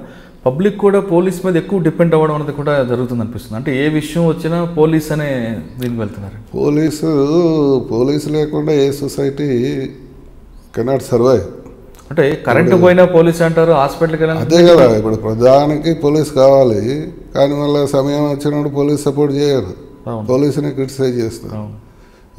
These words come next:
Speaker 2: ఏదో కరివేపాకులాగా,
Speaker 1: <laughs>
Speaker 2: ఆ, అది ఉపయోగించుకుంటారు.
Speaker 1: మ్మ్.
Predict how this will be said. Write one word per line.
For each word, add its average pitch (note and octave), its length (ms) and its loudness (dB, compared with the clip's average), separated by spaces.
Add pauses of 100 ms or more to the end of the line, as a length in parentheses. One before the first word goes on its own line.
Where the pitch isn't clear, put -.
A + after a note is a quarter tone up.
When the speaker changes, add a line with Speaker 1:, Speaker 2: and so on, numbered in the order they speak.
Speaker 2:
ఏదో A#2+ 140 0
కరివేపాకులాగా, B2+ 1300 0 (200)
Speaker 1:
<laughs> - 400 -14
Speaker 2:
ఆ, B2+ 320 -8 (600)
అది C3+ 480 0
ఉపయోగించుకుంటారు. B2 1160 -2
Speaker 1:
మ్మ్. A#2 120 -10